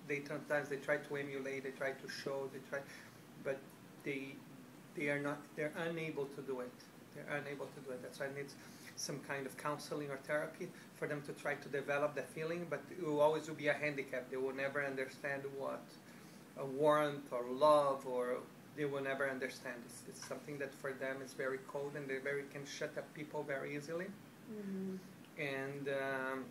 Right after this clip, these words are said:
Speaker 1: and they always feeling that the world wronged them. But it's all a, a, a psychological phenomenon. That's probably studied as a psychology, right? I mean, it's a psychological phenomenon.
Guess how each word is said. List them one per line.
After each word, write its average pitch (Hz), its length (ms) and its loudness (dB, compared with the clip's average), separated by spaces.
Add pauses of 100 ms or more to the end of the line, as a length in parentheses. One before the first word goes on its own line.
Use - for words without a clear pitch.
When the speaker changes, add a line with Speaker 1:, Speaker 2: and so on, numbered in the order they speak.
(720)
Speaker 1:
and 156 100 0
they 160 80 4
always 151 260 6
feeling 151 260 0
that 147 100 0
the 143 80 4
world 135 320 4
wronged 131 320 2
them. 120 140 -4 (1200)
But 170 140 6
it's 180 140 6
all 196 280 10 (320)
a, - 40 2 (160)
a, - 40 4
a - 20 -2
psychological 139 640 2
phenomenon. 143 340 -2
That's 208 160 0
probably 131 240 2
studied 131 300 0
as 127 60 -4
a 127 120 -6
psychology, 131 460 0 (100)
right? 131 100 -6
I - 160 -10
mean, - 180 -12
it's - 140 -12 (180)
a 123 100 -8
psychological - 500 -8
phenomenon. 147 340 -10